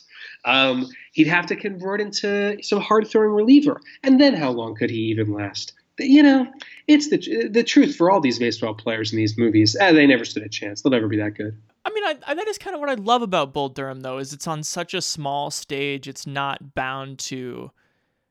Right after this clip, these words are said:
Speaker 2: prestige with a real-life parallel, you know?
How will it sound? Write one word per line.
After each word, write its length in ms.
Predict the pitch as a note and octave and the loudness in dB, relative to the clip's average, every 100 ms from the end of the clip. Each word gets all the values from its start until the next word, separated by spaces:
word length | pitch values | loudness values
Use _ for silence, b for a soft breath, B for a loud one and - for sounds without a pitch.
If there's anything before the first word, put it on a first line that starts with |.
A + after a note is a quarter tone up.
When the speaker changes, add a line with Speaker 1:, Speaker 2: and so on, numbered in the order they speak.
| _ _ | _ _
Speaker 2:
prestige 840 | - E3+ - D#3 D3+ D#3+ E3 - - _ - | -8 -6 -6 -4 -4 -6 -8 -10 -12 _ -6
with 160 | D#3 | -4
a 60 | D#3+ | -4
real-life 540 | C#3+ D3+ C#3+ C#3+ D3 | -2 -2 0 -2 -4
parallel, 500 | - C#3+ C#3 D3 D3+ D#3 | -4 -4 -2 -4 -6 -8
you 120 | D#3+ | -6
know? 260 | E3 F3 | -6 -8